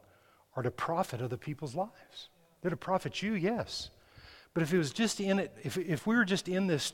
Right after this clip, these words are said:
for what it could do for me, you know, then it would be like trying to buy your way into it. No. It's what it will do for me and in me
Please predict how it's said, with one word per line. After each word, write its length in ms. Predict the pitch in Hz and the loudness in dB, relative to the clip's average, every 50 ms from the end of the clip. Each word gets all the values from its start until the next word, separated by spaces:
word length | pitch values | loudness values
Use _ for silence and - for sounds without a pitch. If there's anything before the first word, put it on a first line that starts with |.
| - | -8
for 220 | - - - 151 131 | -14 -6 -2 0 2
what 160 | 127 165 170 | 4 4 4
it 60 | 190 | 2
could 220 | - - 117 95 | 2 -2 -6 -2
do 160 | 90 139 147 131 | 0 0 0 0
for 280 | - - - 123 107 | 0 -2 0 0 0
me, 600 | 92 107 110 139 190 240 214 135 - 76 98 143 - - _ _ _ _ _ _ _ _ _ _ _ _ _ _ _ _ _ _ _ _ _ _ _ _ _ _ _ _ _ _ - | 0 0 2 2 4 4 2 0 -2 -6 -12 -14 -14 -16 _ _ _ _ _ _ _ _ _ _ _ _ _ _ _ _ _ _ _ _ _ _ _ _ _ _ _ _ _ _ -2
you 80 | 165 | 0
know, 220 | 151 131 147 170 - - - - - - - | 2 2 2 0 -4 -10 -20 -20 -20 -6 2
then 440 | - 185 185 180 175 160 156 156 160 165 | 4 4 6 4 2 0 -6 -10 -4 2
it 100 | 185 165 | 2 4
would 160 | 160 160 135 | 4 4 4
be 120 | 160 175 | 6 8
like 380 | 170 175 165 165 - - 120 - | 12 12 12 10 10 4 -10 -4
trying 180 | - 170 180 | 2 4 4
to 60 | 175 147 | 4 8
buy 300 | 113 104 156 185 208 240 | 12 12 12 12 12 12
your 200 | 214 156 127 117 | 10 8 6 8
way 280 | 107 117 110 104 98 | 8 6 6 6 2
into 280 | 95 90 87 - - 82 | 0 -2 -6 -8 -10 -12
it. 320 | - - - - - - _ _ _ _ _ _ _ _ _ _ _ _ _ _ _ - | -14 -16 -18 -20 -20 -20 _ _ _ _ _ _ _ _ _ _ _ _ _ _ _ 2
No. 240 | 208 233 226 147 90 - - - - _ _ - - _ _ - - - _ - | 4 4 4 2 0 -6 -14 -20 -20 _ _ -20 -20 _ _ -20 -20 -20 _ -8
It's 180 | 147 - - - | -6 -4 4 8
what 260 | 190 196 180 - - - - - - - - - - _ _ _ _ | 10 10 10 10 6 -8 -16 -18 -20 -20 -20 -20 -20 _ _ _ _
it 80 | - 165 | 2 4
will 160 | 165 170 170 | 6 6 6
do 340 | 147 127 165 160 147 135 117 - - - - - - _ _ _ - | 6 8 6 6 6 6 2 -4 -12 -20 -20 -20 -20 _ _ _ -8
for 340 | - - - 226 269 294 | 4 10 12 12 12 12
me 300 | 269 202 156 147 151 165 | 12 12 12 12 10 8
and 200 | - 151 147 147 | 8 8 8 10
in 260 | 147 185 240 285 269 226 | 12 12 12 12 12 12
me 340 | 170 151 151 160 156 - | 12 10 10 8 4 0